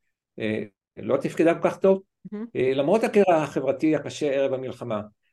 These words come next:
Speaker 1: וכאן, גם הנושא הצבאי, שהחמאס חשב שצה"ל יתפורר, וגם בנושא החברתי של החברה הישראלית, אה, אה, החמאס טעה בגדול,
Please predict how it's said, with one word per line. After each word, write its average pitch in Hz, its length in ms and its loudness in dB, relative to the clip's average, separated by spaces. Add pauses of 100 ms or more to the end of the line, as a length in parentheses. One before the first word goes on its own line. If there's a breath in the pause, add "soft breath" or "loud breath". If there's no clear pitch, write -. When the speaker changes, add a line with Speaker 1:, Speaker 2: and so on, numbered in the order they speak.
(140)
Speaker 1:
וכאן, 208 460 2
גם 208 200 4
הנושא 202 300 2
הצבאי, 117 540 0 (500)
שהחמאס 139 500 -4
חשב 143 320 2
שצה"ל 135 360 0
יתפורר, 120 540 0 (260)
וגם 151 340 2
בנושא 165 480 2 (440)
החברתי 120 1200 0 (300)
של 127 180 -4
החברה 113 320 0
הישראלית, 156 560 0 (480)
אה, 107 200 -4 (240)
אה, 120 200 -8
החמאס 143 480 -4
טעה 127 200 4
בגדול, 127 600 0